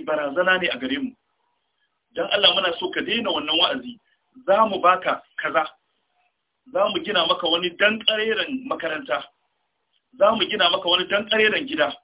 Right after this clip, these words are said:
za mu sa ma miliyan kaza a cikin account ɗinka, ya zama to ka fi ƙarfin talauci. In kana yin wannan wa'azi dan ka mallaki dukiya ne,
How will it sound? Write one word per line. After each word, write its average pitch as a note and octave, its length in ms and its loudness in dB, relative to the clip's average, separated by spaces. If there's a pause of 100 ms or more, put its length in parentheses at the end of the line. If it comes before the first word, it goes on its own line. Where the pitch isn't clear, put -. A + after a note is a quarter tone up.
(600)
za A3 180 6
mu G3 160 0
sa G3+ 200 6
ma F3+ 220 2 (420)
miliyan F#3 380 6
kaza E3+ 280 0
a F3 100 0
cikin G3 200 -8
account F3 360 -2 (580)
ɗinka, E3+ 320 -4 (500)
ya D3+ 140 -8
zama F#3 240 0
to F#3+ 140 -8
ka F#3+ 180 -4
fi F#3+ 80 -10
ƙarfin F#3+ 280 -4
talauci. F#3+ 440 0 (360)
In A#3+ 100 -6
kana B3 220 4
yin G#3+ 120 -4
wannan G3+ 240 0
wa'azi F3+ 340 0
dan G#3 140 0
ka G3 100 -2
mallaki D#3 360 0
dukiya D#3+ 420 2
ne, C#3+ 160 -4